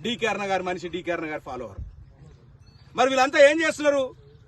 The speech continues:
వీళ్ళేమో కాపాడుకోవడానికి ఏకమైతే, వాళ్ళు దోయడానికి ఏకమైనటువంటి పరిస్థితి, దోచేయడానికి, ఈ భూమిని మింగేయడానికి ఏకమవుతున్నటువంటి పరిస్థితి ఉన్నది. కాబట్టి ఖచ్చితంగా నడిగడ్డ హక్కుల పోరాట సమితి అడ్డుకుంటది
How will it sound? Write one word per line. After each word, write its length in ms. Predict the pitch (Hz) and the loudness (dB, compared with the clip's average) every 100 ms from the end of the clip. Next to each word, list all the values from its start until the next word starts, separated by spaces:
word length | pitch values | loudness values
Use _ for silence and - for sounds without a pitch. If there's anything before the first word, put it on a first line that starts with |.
| - | -10
వీళ్ళేమో 320 | 240 277 294 | 4 4 4
కాపాడుకోవడానికి 960 | - 233 277 320 330 311 330 320 277 | 2 2 4 4 4 4 4 4 2
ఏకమైతే, 400 | 254 208 180 214 | -2 -2 -6 -2
వాళ్ళు 200 | 269 294 | 0 0
దోయడానికి 580 | 185 247 330 359 381 370 311 | 4 6 8 8 4 2 -4
ఏకమైనటువంటి 520 | 254 240 220 190 165 | -4 -4 -6 -8 -10
పరిస్థితి, 360 | 151 135 139 | -12 -14 -16
దోచేయడానికి, 600 | 120 233 240 233 196 165 | -4 -2 -2 -2 -4 -6
ఈ 20 | 180 | -14
భూమిని 340 | 151 254 247 | -12 -8 -6
మింగేయడానికి 560 | 220 330 349 330 - 269 | -4 4 4 4 0 -4
ఏకమవుతున్నటువంటి 600 | 240 226 202 180 165 - | -4 -6 -8 -8 -8 -10
పరిస్థితి 380 | 131 117 104 | -14 -16 -18
ఉన్నది. 180 | 104 90 - - - - - | -20 -20 -20 -20 -20 -20 -16
కాబట్టి 160 | 143 - | -14 -12
ఖచ్చితంగా 520 | - - 254 277 302 - _ _ _ _ - | -12 -4 -2 0 0 -2 _ _ _ _ -10
నడిగడ్డ 320 | 185 208 208 | -6 -6 -6
హక్కుల 200 | 196 208 | -6 -8
పోరాట 300 | 190 185 180 | -6 -6 -6
సమితి 280 | 190 175 156 | -10 -10 -10
అడ్డుకుంటది 600 | 131 151 190 233 233 | -8 -8 -6 -4 -4